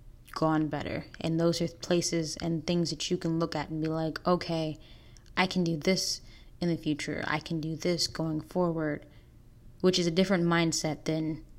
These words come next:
"Why didn't I do that then? Why didn't I do that then?" Because you're looking toward the future. You're looking to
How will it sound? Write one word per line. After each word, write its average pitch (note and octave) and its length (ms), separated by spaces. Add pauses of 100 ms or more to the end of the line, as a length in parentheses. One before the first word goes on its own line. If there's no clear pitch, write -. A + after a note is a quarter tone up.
(220)
"Why D#3+ 200
didn't D3+ 240
I D#3+ 60
do D#3+ 160
that D3+ 220
then? D3 280
Why D#3 160
didn't D#3+ 240
I D#3 80
do D#3+ 180
that D#3 220
then?" - 220 (340)
Because E3 320
you're E3+ 120
looking E3+ 440
toward E3 280
the D3+ 60
future. - 400
You're F3 180
looking F3 300
to E3 380